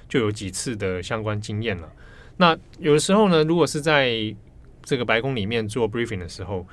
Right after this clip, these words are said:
除了总统本人以外，有时候可能会有副总统在场，或者国安顾问等等几个重要人士哦。那同场不会，原则上不会超过十个人，所以它其实是蛮核心、蛮紧密的一个，呃，相关资讯哦。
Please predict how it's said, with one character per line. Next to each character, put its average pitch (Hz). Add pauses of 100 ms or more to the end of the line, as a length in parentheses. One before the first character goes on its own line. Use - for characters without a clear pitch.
(340)
除 151
了 175
总 160
统 147
本 131
人 98
以 92
外， 107
有 90
时 -
候 127
可 -
能 95
会 123
有 104
副 139
总 107
统 95
在 110
场， 98
或 160
者 120
国 107
安 123
顾 131
问 113 (460)
等 101
等 95
几 -
个 101
重 151
要 135
人 98
士 107
哦。 85
那 117 (120)
同 156
场 110
不 107
会， 131 (180)
原 147
则 180
上 175
不 123
会 143
超 139
过 139
十 -
个 107
人， 85 (600)
所 -
以 -
它 147
其 117
实 120
是 143
蛮 107
核 107
心、 131
蛮 117
紧 98
密 101
的 92
一 95
个， 90 (580)
呃， 95
相 123
关 120
资 123
讯 117
哦。 78